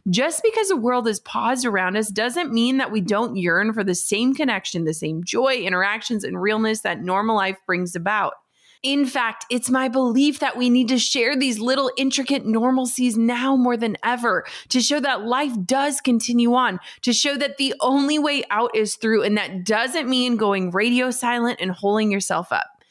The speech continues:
Sometimes it means showing up with your raw emotions and your honest opinions and your crazy ideas and your hopeful stories, your offers. Literally just hitting publish can be a game and a mood changer.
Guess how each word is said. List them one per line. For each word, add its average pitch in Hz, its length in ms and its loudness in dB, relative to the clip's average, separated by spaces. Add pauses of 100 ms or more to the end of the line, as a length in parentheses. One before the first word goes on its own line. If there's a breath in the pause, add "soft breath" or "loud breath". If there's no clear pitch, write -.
(360 soft breath)
Sometimes 349 420 0
it 403 80 0
means 262 220 2
showing 262 640 0
up - 240 -4
with 202 120 -2
your 233 220 0
raw 233 320 2
emotions 220 580 0
and 175 80 -2
your 170 200 -2
honest 269 360 0
opinions 233 480 0
and 190 120 -2
your 180 100 -4
crazy 277 400 -2
ideas 233 420 0
and 220 80 0
your 196 140 0
hopeful 277 420 -2
stories, 226 520 0
your - 120 -2
offers. 254 440 0 (260 loud breath)
Literally 370 500 2
just 320 300 -2
hitting 311 320 0
publish 311 440 -2
can 285 160 2
be 269 160 2
a 233 100 -4
game 240 480 0
and 247 260 0
a 233 60 0
mood 220 320 2
changer. 175 580 -2